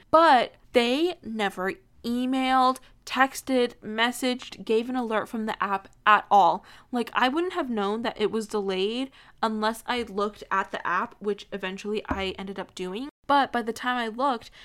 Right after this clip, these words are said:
it was already, like, four P M, and I was on my way to the airport. So all of the flights that I could have taken that would have been earlier were already departed because it was, like, too late.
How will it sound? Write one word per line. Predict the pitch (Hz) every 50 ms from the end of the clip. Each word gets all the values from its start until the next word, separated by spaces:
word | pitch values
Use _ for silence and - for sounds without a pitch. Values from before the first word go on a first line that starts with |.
| - - - _
it | -
was | 254 247 247 -
already, | 214 208 220 226 247
like, | 233 233 220 -
four | - - - 214 214 208 214
P | 214 - - 214 208
M, | 196 196 202 240 277 311 - - - - - - _
and | - 226 220 220 -
I | - 214
was | 214 214 202 -
on | - 208 214 220 214
my | 214 214 202 196 202
way | 202 196 196 196 196 196
to | - -
the | 202 - - -
airport. | - 185 190 - - 254 269 - 285 - - - -
So | - - - - 247 233 226 226 220 214 - _ _ _ _ -
all | - 233 240 262 294 311
of | 311 -
the | - 247
flights | 247 - - - 196 190 185 226 269 285 269 - -
that | - - 220 220
I | 214
could | 214 - - - 233
have | 233 220 -
taken | - 226 208 208 - 226 220
that | 214 208 -
would | 190 202
have | 208 208 -
been | - 208 190 -
earlier | - 190 196 196 208 247 254 277 294 302 311 320 311 - - - - - - -
were | - 226 240 -
already | - 240 240 247 220 214
departed | - 208 190 - - - 262 285 302 269 233 190 175 175 196 233 _ - -
because | - 233 - - 214 226 220 214 208 208 214 208 208 - - _ _ _ -
it | 226 214
was, | 202 214 208 208
like, | 214 208 196 - - -
too | - - - 247 233 202
late. | 196 202 254 359 330 202 175 - _